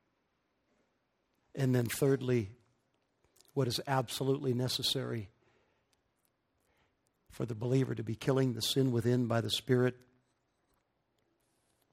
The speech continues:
and this is gonna flow right out of the second. I'll show you that.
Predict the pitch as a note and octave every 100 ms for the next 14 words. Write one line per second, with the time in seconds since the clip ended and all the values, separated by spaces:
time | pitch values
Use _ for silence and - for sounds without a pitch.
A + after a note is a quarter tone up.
0 | _ _ - B2+ A#2+ A#2+ - G#2 A#2+ G#2+
1 | - B2 A2 G2 - _ _ _ _ _
2 | G#2+ A#2 C3 C#3 C3 A#2+ A#2+ A#2 - A2
3 | - G#2+ - _ _ _ _ _ _ _
4 | _ _ - G#2+ - A#2 A#2 G#2 G#2+